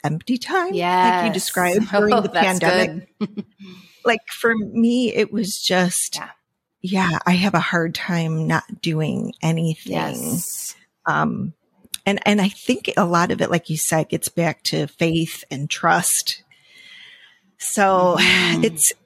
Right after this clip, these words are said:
Speaker 1: kind of probably really good to think about these, you know, different, uh, types of anxieties that you might be feeling. And then, and then, like you said,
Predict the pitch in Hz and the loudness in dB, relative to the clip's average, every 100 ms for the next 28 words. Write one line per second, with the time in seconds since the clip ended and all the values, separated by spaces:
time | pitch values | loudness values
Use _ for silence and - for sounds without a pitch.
0 | _ - 330 302 220 - 226 214 208 208 | _ 2 4 4 0 0 2 2 2 2
1 | 190 190 202 190 175 170 220 196 - - | 4 4 6 4 4 4 4 4 0 2
2 | 180 - 185 165 165 - 175 170 - - | 2 2 2 4 2 2 2 2 -4 -12
3 | _ 175 170 160 156 156 156 - - - | _ -2 0 2 0 -2 -8 -4 -2 -2
4 | - _ _ _ _ _ - 185 175 - | -4 _ _ _ _ _ -2 0 0 -2
5 | - - - - - 165 156 156 165 160 | -2 -2 -2 0 2 2 2 2 4 2
6 | 165 - 160 151 - 151 - - 160 - | 0 -4 -2 -2 0 0 -2 -2 -2 -2
7 | - 156 151 160 139 - 151 - 170 - | 0 2 2 2 2 2 2 2 0 0
8 | 160 160 - 135 151 151 147 - 151 180 | -2 0 -2 -2 -2 -2 -6 -8 -6 -4
9 | 151 151 | -2 -2